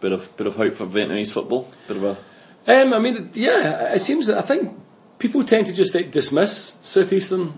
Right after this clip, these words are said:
Speaker 2: uh, Southeast Asian football. Um, but I think we saw the re-, results, you know, like the Filipino team beating the Aussies, like Malaysia did okay in, in, in, in under twenty-threes,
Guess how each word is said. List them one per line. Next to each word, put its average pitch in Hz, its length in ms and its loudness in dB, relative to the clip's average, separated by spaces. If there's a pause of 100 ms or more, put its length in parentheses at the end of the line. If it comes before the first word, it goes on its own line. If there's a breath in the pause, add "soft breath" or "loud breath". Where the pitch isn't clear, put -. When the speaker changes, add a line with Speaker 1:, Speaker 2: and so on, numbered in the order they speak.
(180)
Speaker 2:
uh, 151 40 -4
Southeast 175 460 0
Asian 165 300 2
football. 175 480 -2 (160)
Um, 139 680 -2
but 175 120 2
I 175 120 0
think 240 300 0 (1040 loud breath)
we 175 120 8
saw 190 180 0
the 160 100 0
re-, 160 120 -4
results, 156 420 2
you 156 40 0
know, 151 60 2
like 131 260 2
the 120 440 4
Filipino 156 360 2
team 165 260 -2
beating 135 180 -4
the 127 80 -2
Aussies, 170 580 2
like 123 100 2
Malaysia 139 360 2
did 151 160 -2
okay 170 560 2
in, 156 120 -4
in, 151 220 -6
in, 147 180 -4 (120)
in 147 180 -6
under 151 180 0
twenty-threes, 151 640 -2